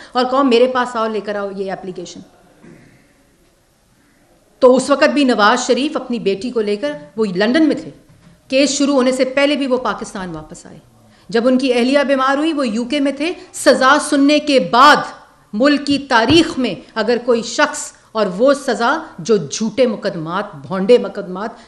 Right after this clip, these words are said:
जिनका हाई कोर्ट के अंदर जनाजा निकला, जिन मुक-, मुकदमात का एक घंटे के अंदर फैसले आए हैं, क्योंकि ये थे मुक-, उस वक़्त संदूक जाते थे सुप्रीम कोर्ट,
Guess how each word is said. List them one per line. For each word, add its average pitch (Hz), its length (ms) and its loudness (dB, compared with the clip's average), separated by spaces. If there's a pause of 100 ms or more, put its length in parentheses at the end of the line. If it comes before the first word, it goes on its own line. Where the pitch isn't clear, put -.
जिनका 208 260 -2
हाई 170 220 -4
कोर्ट 196 300 -8
के 190 60 -10
अंदर 185 300 -10 (120)
जनाजा 175 380 -2
निकला, 180 280 -6
जिन 165 160 -6
मुक-, 160 240 -10
मुकदमात 156 580 -12
का - 140 -20 (800)
एक 233 180 4
घंटे 196 300 2
के 240 120 -2
अंदर 208 220 -2
फैसले 185 420 -6
आए 165 160 -10
हैं, 175 180 -16 (140)
क्योंकि 214 200 -2
ये 196 240 -2
थे 208 40 -8
मुक-, - 320 -12
उस 202 140 -8
वक़्त 220 400 -8
संदूक 240 480 0
जाते 208 320 -2
थे 208 80 -4
सुप्रीम 180 380 -8
कोर्ट, 165 240 -14